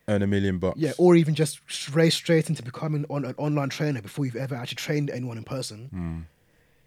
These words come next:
Speaker 2: I think for me, you know what, there's, there's actually nothing wrong with making money, and there's nothing wrong with liking money.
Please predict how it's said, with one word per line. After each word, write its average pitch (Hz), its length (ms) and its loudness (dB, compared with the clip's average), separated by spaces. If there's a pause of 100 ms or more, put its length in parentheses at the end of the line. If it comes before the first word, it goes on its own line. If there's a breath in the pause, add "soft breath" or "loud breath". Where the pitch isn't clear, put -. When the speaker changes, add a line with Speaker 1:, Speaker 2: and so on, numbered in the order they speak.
(480)
Speaker 2:
I - 40 -8
think 202 300 0
for 180 120 0
me, 196 140 6
you 165 180 2
know 202 160 2
what, 190 220 4
there's, 156 260 2 (880)
there's 151 200 0
actually 214 260 2
nothing 175 280 4
wrong 175 160 4
with 127 120 -2
making 147 280 -4
money, 143 240 -2
and 110 160 -10
there's 113 140 -8
nothing 151 320 -2
wrong 151 180 2
with 117 120 -8
liking 127 360 -6
money. 127 320 -8